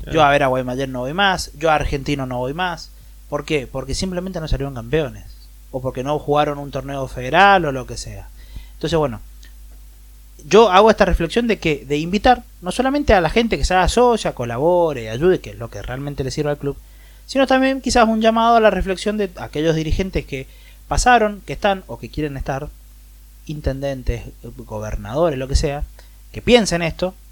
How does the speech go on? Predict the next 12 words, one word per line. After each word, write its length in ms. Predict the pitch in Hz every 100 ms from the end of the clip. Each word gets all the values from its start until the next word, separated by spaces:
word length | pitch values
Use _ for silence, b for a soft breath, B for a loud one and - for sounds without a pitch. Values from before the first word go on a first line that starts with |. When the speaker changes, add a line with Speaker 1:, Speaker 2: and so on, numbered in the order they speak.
| -
Speaker 2:
y 140 | 160 156
que 140 | 156
lo 140 | 151
vean 360 | 160 180 202 214 -
también 280 | 151 151 196
como 260 | 190 170 160
una 180 | 185 175
apuesta 520 | 226 220 - 202 226 - - - - - - - - -
no 120 | 165 180
solamente 460 | 202 196 208 208
deportiva, 680 | 165 147 131 - 233 196 180
que 280 | - 120